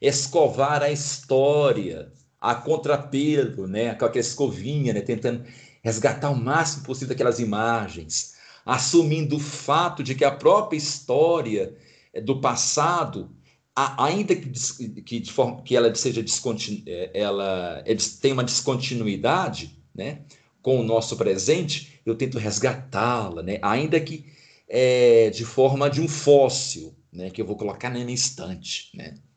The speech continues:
Eh, de que em relação a ela não existem mais certezas de que possa voltar a isso. Ela é apenas um fóssil.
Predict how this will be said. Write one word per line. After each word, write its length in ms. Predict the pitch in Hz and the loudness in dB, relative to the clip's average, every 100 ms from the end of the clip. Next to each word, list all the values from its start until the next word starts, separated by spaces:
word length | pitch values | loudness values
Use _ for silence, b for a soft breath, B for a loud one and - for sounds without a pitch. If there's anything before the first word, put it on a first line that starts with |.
| B B B B B B - | B B B B B B 2
Eh, 840 | 131 139 139 135 131 131 123 120 | 4 6 4 6 6 6 8 6
de 160 | 113 123 | 6 0
que 140 | 147 | 0
em 80 | 180 | 0
relação 580 | 147 151 147 - 151 135 | 2 2 2 2 2 2
a 120 | 127 | 4
ela 500 | 113 131 185 214 214 131 | 4 4 4 2 -2 -6
não 440 | 135 180 233 196 | -2 0 0 2
existem 640 | 175 - - - 156 190 160 | 2 2 -4 -6 -4 -2 -2
mais 200 | 160 - | -2 -2
certezas 920 | 160 143 - - 156 185 - 92 - | -4 -6 -10 0 4 4 2 -6 -8
de 120 | - | -10
que 100 | - | -12
possa 400 | - 160 160 156 | 0 2 2 0
voltar 460 | 151 156 - 151 113 | 0 0 -2 -4 -4
a 0 | |
isso. 480 | 90 - - - b b b | -8 -12 -14 -18 b b b
Ela 180 | 120 120 | 0 2
é 20 | |
apenas 480 | 123 - 165 165 143 | 2 2 -2 0 -4
um 120 | 147 | -6
fóssil. 800 | 131 - - 135 123 - - - | -8 -8 2 2 2 -6 -14 -18